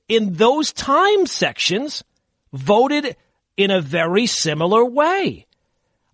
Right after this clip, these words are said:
Up until one o'clock, which the original poll question, I think, was four or twelve o'clock, somewhere around there, it was the same result as the day before. But,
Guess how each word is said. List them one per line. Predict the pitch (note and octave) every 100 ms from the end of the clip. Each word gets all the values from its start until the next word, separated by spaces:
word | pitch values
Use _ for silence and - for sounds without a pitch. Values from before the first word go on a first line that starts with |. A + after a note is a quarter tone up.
| -
Up | G#3+ A3+
until | C#4+ D#4 A3 G3+ B3 C4+
one | D#3 D#3+ G#3
o'clock, | C#4 G3+ F3 D#3+ F#3+
which | F#3+ -
the | F3 E3+
original | E3+ F3+ G#3+ G#3+ B3+
poll | - A3 A3
question, | A3 F#3+ F#3+ -
I | F#3
think, | - G3+ A#3
was | B3
four | - C#3 D#3
or | E3
twelve | - E3+ E3
o'clock, | - C#3+ D#3
somewhere | G3 G3 F#3
around | C#3+ C3+
there, | C3+ D#3 G3+ _ _ _ _ _
it | B3 C4
was | C#4+ A3
the | C#4
same | - D4 D#4 D#4+ D#4
result | D#4 F#3+ D4+ D4+ -
as | - C4 G#3+
the | C4+
day | C#4+ D4+
before. | D4 A#3 E4+ F4+ G#3 - A#2+
But, | E4 E4 C#4+ -